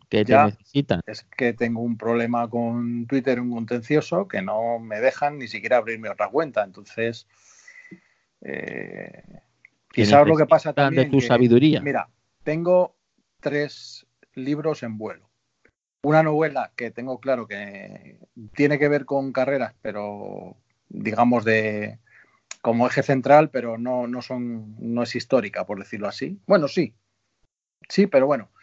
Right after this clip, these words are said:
Speaker 2: esa no la acabaré nunca, lo tengo claro. Tengo un libro sobre Ferrari,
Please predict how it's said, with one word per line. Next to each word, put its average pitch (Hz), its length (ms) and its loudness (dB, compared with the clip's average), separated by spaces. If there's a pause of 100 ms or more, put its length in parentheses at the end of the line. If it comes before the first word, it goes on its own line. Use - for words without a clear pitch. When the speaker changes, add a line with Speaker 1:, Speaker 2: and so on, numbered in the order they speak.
Speaker 2:
esa 143 220 -6
no 143 80 0
la 123 80 2
acabaré 107 340 -4
nunca, 135 220 -4
lo 117 100 0
tengo 113 220 -8
claro. 127 320 -6 (840)
Tengo 160 220 2
un 180 40 6
libro 170 220 4
sobre 156 240 -4
Ferrari, 143 500 -4